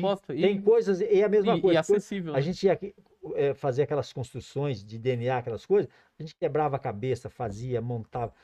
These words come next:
Speaker 2: Hoje, você vai no banco de, é,
Speaker 1: É,
Speaker 2: de
Speaker 1: sim.
Speaker 2: gen aí,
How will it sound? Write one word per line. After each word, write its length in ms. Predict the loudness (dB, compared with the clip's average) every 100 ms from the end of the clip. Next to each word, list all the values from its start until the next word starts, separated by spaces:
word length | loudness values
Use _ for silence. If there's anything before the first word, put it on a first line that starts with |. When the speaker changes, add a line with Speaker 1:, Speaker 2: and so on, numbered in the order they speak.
| _ _ -4
Speaker 2:
Hoje, 360 | -4 -2 -4 -6
você 160 | _ -2
vai 200 | 2 2
no 100 | 2
banco 400 | 2 2 2 -4
de, 240 | -4 -6
é, 520 | -6 -6 -4 -6 -6 -4
Speaker 1:
É, 140 | -4
Speaker 2:
de 240 | -4 -6 -4
Speaker 1:
sim. 0 |
Speaker 2:
gen 320 | 0 0 2
aí, 240 | 0 0